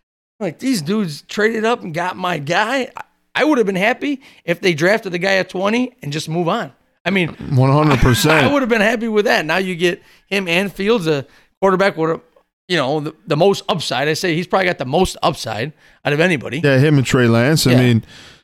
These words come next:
Speaker 2: but let's just say, I mean, the guy's a winner. He's won a lot of college football games. He's played in some big games, and I can't wait to see what they got. Like, I, I think the million-dollar question is, is what is Nagy gonna do to make sure this works?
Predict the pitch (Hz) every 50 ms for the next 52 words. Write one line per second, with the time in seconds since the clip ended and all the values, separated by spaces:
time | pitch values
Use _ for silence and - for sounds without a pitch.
0 | _ _ _ _ _ - 143 143 147 - - _ _ _ _ _ _ _ _ _
1 | _ - - 156 160 - 139 123 - 156 151 139 131 127 127 123 123 131 139 151
2 | 147 123 131 120 123 135 147 139 131 123 117 120 131 135 127 127 131 127 123 117
3 | - 139 123 123 117 110 - 131 120 123 123 117 117 117 113 117 117 117 117 117
4 | 120 - - 117 - - - 123 127 127 127 123 - - 120 117 123 123 117 117
5 | 120 117 117 117 113 113 - 90 87 - - - 175 196 175 151 135 123 123 123
6 | 120 113 - 117 - - 123 113 107 104 107 107 98 90 95 107 107 104 - -
7 | - - - _ _ _ - 127 131 131 117 - _ _ _ - - - 90 -
8 | - 127 135 165 185 190 165 147 147 143 143 143 139 131 120 120 120 117 113 -
9 | - 127 120 113 110 - - 117 113 113 110 110 107 - - - - - - _
10 | - 123 113 113 123 151 170 156 127 120 131 131 131 127 123 123 120 113 123 120
11 | 120 113 110 117 113 113 110 110 113 - - - - _ _ _ - - 120 123
12 | 127 123 113 - - 131 123 113 113 104 - - 117 110 104 - - - - -